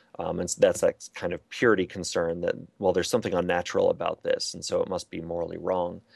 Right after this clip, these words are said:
And these are concerns that I think conservatives have that, that liberals just don't to the same degree.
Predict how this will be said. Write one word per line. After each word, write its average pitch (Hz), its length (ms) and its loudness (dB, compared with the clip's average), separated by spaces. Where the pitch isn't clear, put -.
And 101 120 4
these 131 160 4
are 107 40 2
concerns 92 360 2
that 87 80 4
I 85 60 4
think 87 220 -4
conservatives 117 560 2
have 82 320 -2
that, - 240 2
that 90 300 0
liberals 90 340 2
just 85 260 -6
don't 85 340 0
to - 80 -18
the 87 80 -10
same 85 260 -6
degree. 87 520 -2